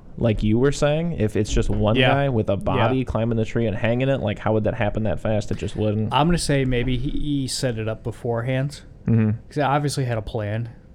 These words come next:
Speaker 1: Mm-hmm.
Speaker 2: He knew the boyfriend was coming, gonna tape him up in the backyard.
Speaker 1: Mm-hmm.
Speaker 2: So I'd say maybe before he got there, or maybe before he called her, he had a noose and he threw it over the tree branch.
Speaker 1: Sure.
Speaker 2: And so it's laying on the ground so he can just <clears throat>
Speaker 1: Sure.
Speaker 2: I mimed pulling a rope
Speaker 1: Yeah.
Speaker 2: for our listeners.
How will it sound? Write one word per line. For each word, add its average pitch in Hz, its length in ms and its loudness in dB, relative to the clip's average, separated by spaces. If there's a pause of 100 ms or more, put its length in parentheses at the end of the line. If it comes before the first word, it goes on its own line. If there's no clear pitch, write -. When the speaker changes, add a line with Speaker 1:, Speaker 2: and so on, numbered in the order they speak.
(120)
Speaker 1:
Mm-hmm. 117 220 4
Speaker 2:
He 110 60 2
knew 127 80 2
the 123 100 0
boyfriend 110 380 -2
was 110 100 -8
coming, 117 300 -6
gonna 110 180 -4
tape 110 300 -6
him 110 80 -4
up 107 140 -6
in 107 60 -6
the 107 60 -6
backyard. 110 640 -6
Speaker 1:
Mm-hmm. 120 260 2 (680)
Speaker 2:
So 156 180 0
I'd 131 180 2
say 131 220 0
maybe 117 260 -2
before 113 280 -4
he 110 100 -4
got 107 260 -4
there, 107 180 -4
or 98 40 -4
maybe 104 260 -6
before 101 280 -8
he 110 100 -6
called 110 300 -4
her, 101 120 -6
he 104 180 -6
had 113 120 -4
a 104 80 -6
noose 104 480 -4 (260)
and 113 120 -6
he 104 80 -6
threw 120 280 -6
it 107 80 -6
over 101 200 -6
the 98 80 -6
tree 95 260 -8
branch. 92 220 -6
Speaker 1:
Sure. 415 300 4 (160)
Speaker 2:
And 120 80 -8
so 113 100 -2
it's 107 120 -6
laying 107 200 -2
on 101 100 2
the 101 80 2
ground 98 240 -2
so - 80 -8
he 98 80 -8
can 98 140 -8
just 104 180 -8 (580)
<clears throat> - 560 -6
Speaker 1:
Sure. 277 280 0 (360)
Speaker 2:
I 110 120 -2
mimed 107 480 -4
pulling 101 300 -4
a 95 60 -8
rope 101 200 -2
Speaker 1:
Yeah. 110 220 4 (160)
Speaker 2:
for - 140 -12
our 101 140 -6
listeners. 104 460 -8